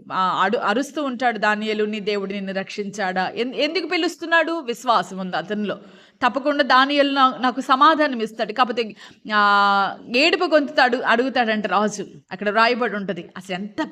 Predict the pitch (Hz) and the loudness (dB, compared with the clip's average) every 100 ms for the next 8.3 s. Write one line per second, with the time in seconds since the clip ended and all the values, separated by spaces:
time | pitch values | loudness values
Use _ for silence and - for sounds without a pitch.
0 | - 233 254 285 240 175 - - - 208 | -4 -4 -2 -4 -6 -12 -16 -20 -6 -6
1 | 220 240 233 226 233 294 330 196 208 196 | -4 -4 -2 0 2 2 -2 -6 -8 -6
2 | - 247 - 277 262 247 247 226 220 214 | -6 -8 -6 -2 -2 -2 0 0 0 -4
3 | - 254 233 208 - 185 196 - 202 160 | -4 -6 -2 -2 -2 -4 -4 -4 -6 -6
4 | - 196 214 208 254 214 - 381 349 311 | -6 -4 -4 -2 -2 -2 0 2 2 2
5 | 311 277 247 269 269 226 247 302 320 285 | 2 0 0 -2 0 4 4 2 -4 -6
6 | 277 285 262 269 247 240 220 233 226 226 | -4 -4 -4 -4 -4 -4 -6 -6 -8 -8
7 | 294 359 - 208 196 240 233 240 247 185 | -10 -8 -4 -2 0 0 0 0 -6 -6
8 | 175 180 190 | -6 -4 -4